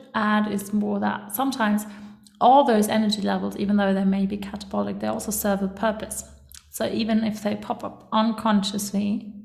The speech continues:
that's fine. And the inaction, even though it might be there, it also is an opportunity in itself, 'cause it gives us time to reflect and to rest and digest, and then move into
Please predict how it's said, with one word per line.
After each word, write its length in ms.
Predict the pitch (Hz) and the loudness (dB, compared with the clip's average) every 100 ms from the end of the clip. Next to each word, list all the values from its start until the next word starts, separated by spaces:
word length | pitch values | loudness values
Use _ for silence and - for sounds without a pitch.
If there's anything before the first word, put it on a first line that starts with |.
| 214 | -6
that's 260 | 208 214 | -6 -4
fine. 520 | - 330 196 196 - - - - - _ _ - | -6 -4 -2 -4 -6 -16 -20 -20 -20 _ _ -2
And 340 | 190 196 208 | 2 4 4
the 140 | - 196 | 0 0
inaction, 680 | 262 262 214 208 - 196 | 2 2 -2 -2 0 0
even 260 | 208 202 190 | 0 0 0
though 540 | 196 196 202 202 202 - - - - _ _ _ _ - - | 0 0 -2 -6 -10 -16 -20 -20 -20 _ _ _ _ -20 -4
it 160 | 196 202 | 0 4
might 320 | 214 220 208 | 4 4 0
be 160 | 247 233 | 0 2
there, 400 | 202 175 170 - | 2 0 -4 -6
it 280 | 202 196 - - - | -2 -2 -4 -10 0
also 600 | 202 202 - 190 180 - - - - | 2 2 0 -2 -2 -6 -16 -20 0
is 240 | 220 233 | 2 4
an 100 | 208 | 2
opportunity 720 | 196 190 185 - 196 196 196 | 0 -4 -6 -2 0 0 -2
in 80 | 196 | -4
itself, 400 | 196 - - - - | -4 -4 -6 -10 -8
'cause 160 | 190 185 | -4 -2
it 300 | 196 190 - | -2 -4 -4
gives 240 | 226 196 | -2 0
us 100 | 202 | -2
time 380 | - - 196 196 196 | -4 -4 0 0 -2
to 200 | 196 196 | -4 -4
reflect 560 | 190 - 196 - - - | -4 -8 -8 -14 -18 -6
and 180 | 202 196 | -6 -4
to 100 | 202 | -6
rest 560 | 190 214 214 - 180 - | -4 -6 -6 -8 -8 -4
and 160 | 190 | -2
digest, 720 | 190 190 190 - - - - - - - _ _ - | 0 -2 -4 -6 -6 -12 -12 -16 -20 -20 _ _ 0
and 360 | 196 196 190 | 2 2 2
then 640 | 226 233 220 208 190 185 - | 2 6 8 8 6 4 0
move 300 | 196 185 190 | 0 0 -2
into 600 | 190 185 - 190 185 | -4 -4 -4 -6 -6